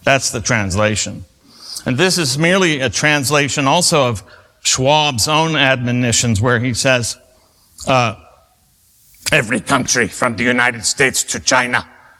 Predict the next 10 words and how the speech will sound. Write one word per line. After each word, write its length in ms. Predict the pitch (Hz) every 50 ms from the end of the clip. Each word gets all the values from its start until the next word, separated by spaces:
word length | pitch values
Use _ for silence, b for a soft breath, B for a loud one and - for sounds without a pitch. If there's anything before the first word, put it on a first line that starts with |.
| B _
must 360 | 127 143 135 117 - - -
participate, 840 | - 110 95 - - 101 - - 120 95 - 123 113 101 92 - - - _ _ _ _ _ _ -
and 140 | 139 139
every 440 | 135 139 139 139 139 139 127 123 - - -
industry 560 | 147 165 151 127 117 - - - 151 127 107
from 260 | - - 131 131 127
oil, 420 | 117 110 120 123 123 120 117 107 104
gas 380 | 92 - 117 120 107 95 - - - -
to 120 | 117 107
tech 360 | - _ - 135 107 - -